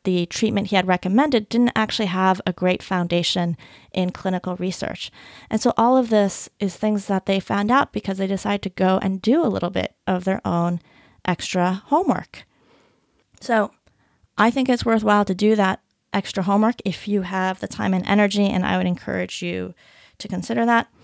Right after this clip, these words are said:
And then if you're in doubt, consider a second opinion for your care. Don't be afraid to,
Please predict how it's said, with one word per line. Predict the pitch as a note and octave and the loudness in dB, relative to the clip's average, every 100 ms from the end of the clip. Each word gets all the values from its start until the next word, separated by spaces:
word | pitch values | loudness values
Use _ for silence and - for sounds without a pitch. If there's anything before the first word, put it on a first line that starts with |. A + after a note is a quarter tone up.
| _ - | _ -2
And | A3 G#3+ | 0 2
then | G#3+ G#3 G#3 - - | 2 0 -2 0 0
if | A3+ | 2
you're | B3 | 2
in | A3+ A3 | 4 4
doubt, | G#3 G3+ G3+ | 6 4 4
consider | - G3+ - G3 G3 F#3+ F#3+ - | -2 -2 0 4 6 6 2 2
a | G3 F#3 F3+ F#3 | 2 2 2 -2
second | - F#3 F3 A3 | -6 -6 -2 -2
opinion | C4 - F#3 E3 A3+ G4+ G#4+ _ - _ | -4 -4 -4 0 -2 -2 -8 _ -20 _
for | - - F#3 F#3 | -18 0 2 4
your | G#3 A3+ | 2 -2
care. | - F#3 F#3 | -2 -2 0
Don't | G3+ G3+ | -2 -4
be | A3+ | -4
afraid | G#3 - F#3+ F#3+ - | -4 0 0 0 -2
to, | A3 G#2 G#2 | -2 0 0